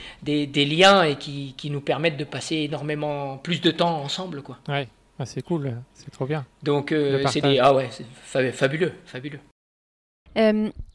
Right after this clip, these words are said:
Speaker 3: aujourd'hui, quelles sont les, les personnalités, euh, qui t'inspirent le plus dans le trail ou dans le sport en général ?
Speaker 1: Alors, euh, il y a, il y a, il y a des, il y a des athlètes qui m'inspirent, qui m'ont toujours
Speaker 3: Mhm.
Speaker 1: inspiré.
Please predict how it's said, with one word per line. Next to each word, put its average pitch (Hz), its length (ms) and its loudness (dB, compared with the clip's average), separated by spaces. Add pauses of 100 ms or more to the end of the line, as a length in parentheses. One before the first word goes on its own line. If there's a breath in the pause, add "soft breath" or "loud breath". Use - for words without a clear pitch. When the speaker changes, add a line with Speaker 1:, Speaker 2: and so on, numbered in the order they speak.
(180)
Speaker 3:
aujourd'hui, 262 420 6 (180)
quelles 294 180 2
sont 339 220 -2
les, 220 300 2
les 208 140 2
personnalités, 233 840 2
euh, 220 40 0
qui 214 200 -6
t'inspirent 226 500 0
le 190 100 2
plus 226 300 -4
dans 196 140 0
le 185 120 0
trail 240 380 0
ou 190 80 -4
dans 180 120 2
le 180 60 -2
sport 226 380 4
en 202 80 2
général ? 180 500 -4 (1500 loud breath)
Speaker 1:
Alors, 185 300 10
euh, 185 540 12
il 214 80 -4
y 196 60 10
a, 202 160 10
il 196 80 2
y 208 60 10
a, 202 60 10
il 202 80 4
y 202 60 6
a 202 40 8
des, 185 380 10
il 180 60 -2
y 180 60 2
a 180 60 4
des 175 180 6
athlètes 240 420 6 (360)
qui - 160 -6
m'inspirent, 160 560 0
qui - 80 -6
m'ont 156 120 -2
toujours 214 300 2
Speaker 3:
Mhm. 226 60 4
Speaker 1:
inspiré. 180 580 4